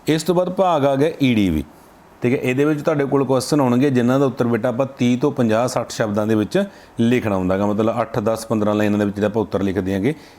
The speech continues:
ਇਹ ਆਉਣਗੇ ਤੁਹਾਡੇ ਕੋਲ ਤਿੰਨ ਤਿੰਨ ਅੰਕਾਂ ਦੇ, ਠੀਕ ਹੈ। ਇਹਦੇ ਵਿੱਚ ਅੱਠ ਪ੍ਰਸ਼ਨ ਆਪਣੇ ਕੋਲ ਹੋਣਗੇ ਵੀ, ਅੱਠ ਪ੍ਰਸ਼ਨ ਹੋਣਗੇ, ਹਰੇਕ ਪ੍ਰਸ਼ਨ ਦੇ ਤਿੰਨ ਅੰਕ ਹੋਣਗੇ।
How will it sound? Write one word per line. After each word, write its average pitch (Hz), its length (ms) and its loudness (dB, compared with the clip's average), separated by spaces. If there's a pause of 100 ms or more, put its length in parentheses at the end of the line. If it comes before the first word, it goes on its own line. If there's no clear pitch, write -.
(140)
ਇਹ 120 120 0
ਆਉਣਗੇ 135 240 2
ਤੁਹਾਡੇ 139 200 0
ਕੋਲ 139 180 0
ਤਿੰਨ 113 260 0
ਤਿੰਨ 92 160 -2
ਅੰਕਾਂ 85 260 -6
ਦੇ, 85 140 -14 (460)
ਠੀਕ 156 160 -2
ਹੈ। 180 80 -2 (400)
ਇਹਦੇ 131 240 2
ਵਿੱਚ 170 200 0
ਅੱਠ 147 280 -2
ਪ੍ਰਸ਼ਨ 160 300 0
ਆਪਣੇ 135 200 2
ਕੋਲ 127 160 2
ਹੋਣਗੇ 90 300 2
ਵੀ, 82 120 0 (1000)
ਅੱਠ 113 220 -2
ਪ੍ਰਸ਼ਨ 123 320 0
ਹੋਣਗੇ, 139 320 2
ਹਰੇਕ 120 300 0
ਪ੍ਰਸ਼ਨ 127 300 -2
ਦੇ 131 100 2
ਤਿੰਨ 120 360 0
ਅੰਕ 117 200 -4
ਹੋਣਗੇ। 110 360 2